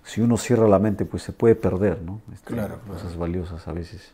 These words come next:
Speaker 2: Algunas
Speaker 1: Sí.
Speaker 2: discrepancias,
Speaker 1: Sí.
Speaker 2: ah, de conducta con algunos actores, basado en la paciencia que tienen ellos que también tener, ¿no? Con el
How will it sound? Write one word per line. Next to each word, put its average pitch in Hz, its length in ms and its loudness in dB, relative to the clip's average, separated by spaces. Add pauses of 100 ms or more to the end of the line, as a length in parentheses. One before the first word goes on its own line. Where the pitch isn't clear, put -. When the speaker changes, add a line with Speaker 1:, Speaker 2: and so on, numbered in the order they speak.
(920)
Speaker 2:
Algunas 165 420 -4
Speaker 1:
Sí. 131 60 -4
Speaker 2:
discrepancias, 135 800 -4
Speaker 1:
Sí. - 360 -12 (880)
Speaker 2:
ah, 98 540 -12 (640)
de 110 160 -12
conducta 107 600 -8
con 110 160 -8
algunos 104 380 -6
actores, 110 800 -10 (260)
basado 113 380 -4
en 107 120 0
la 98 300 -4 (480)
paciencia 123 540 0
que 113 100 -6
tienen 120 300 -2
ellos 113 280 -4
que 101 140 -8
también 98 320 -6
tener, 104 400 -4
¿no? 113 260 -6 (680)
Con 101 200 -8
el 95 440 -10